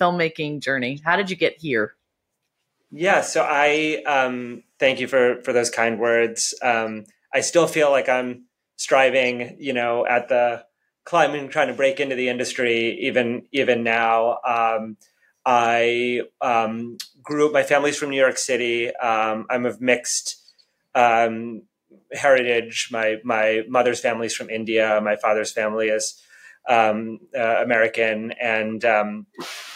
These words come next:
Speaker 2: I, uh, there are many artists in my family, mostly in classical music. My mother was an opera singer. Um, her father was a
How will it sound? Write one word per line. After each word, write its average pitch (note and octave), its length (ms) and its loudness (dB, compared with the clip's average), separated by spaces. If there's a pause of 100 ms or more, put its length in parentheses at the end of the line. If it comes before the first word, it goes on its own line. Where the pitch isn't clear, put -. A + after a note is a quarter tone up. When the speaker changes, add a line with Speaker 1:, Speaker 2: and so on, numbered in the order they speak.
(200)
Speaker 2:
I, A#2+ 880 2 (1700)
uh, B2+ 520 4
there C#3 220 4
are B2 60 0
many C#3 200 0
artists C3+ 380 0
in C#3 60 -6
my B2 120 -2
family, C3+ 440 0
mostly C3 300 0
in A#2+ 40 -4
classical B2 440 0
music. B2 460 0
My A#2 120 -6
mother A#2 260 -2
was B2 160 -4
an B2 60 -8
opera A#2+ 280 -2
singer. A#2 600 0 (100)
Um, A2+ 280 -4
her C3 140 2
father A#2+ 380 2
was A#2 180 -4
a A2+ 260 0